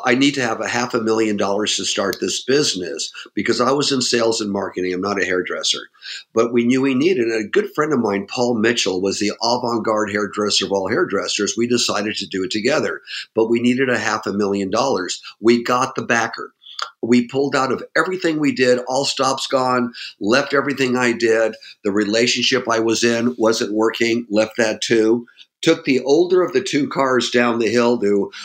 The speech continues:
uh, the bank to get the money coming in that day. It never came in, <laughs> Bethany, never came in. And my partner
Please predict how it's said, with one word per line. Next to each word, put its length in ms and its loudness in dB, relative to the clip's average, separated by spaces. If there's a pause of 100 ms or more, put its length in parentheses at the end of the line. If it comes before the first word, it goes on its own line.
(120)
uh, 180 2
the 100 2
bank 420 0 (260)
to 80 2
get 180 4
the 60 0
money 260 2
coming 320 0
in 160 2
that 240 0
day. 380 2
It 280 0
never 480 4
came 460 2
in, 220 2
<laughs> 0 -
Bethany, 720 2 (240)
never 400 2
came 400 0
in. 260 0 (260)
And 140 2
my 140 4
partner 760 0